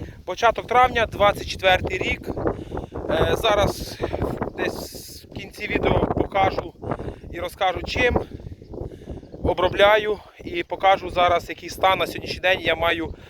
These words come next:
своїх, е, м, кущів і дерев на присадибній ділянці. Дивіться.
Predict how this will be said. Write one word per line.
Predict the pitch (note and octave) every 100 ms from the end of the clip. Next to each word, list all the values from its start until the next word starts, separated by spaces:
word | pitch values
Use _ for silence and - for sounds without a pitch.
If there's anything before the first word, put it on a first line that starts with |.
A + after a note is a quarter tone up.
| - -
своїх, | E3+ E3+ D#3+ -
е, | D#3+ D3+ D3 C#3+
м, | C#3 C3+ C#3 C#3 C3
кущів | D#3 - G3+ E3+
і |
дерев | D3+ D#3+ F3 E3 - - - C#3
на | D3
присадибній | D3 D3+ D3+ E3 D#3+ D3+
ділянці. | D3+ C#3+ A#2 G#2+ B2
Дивіться. | D3 C#3+ A#2 G#2+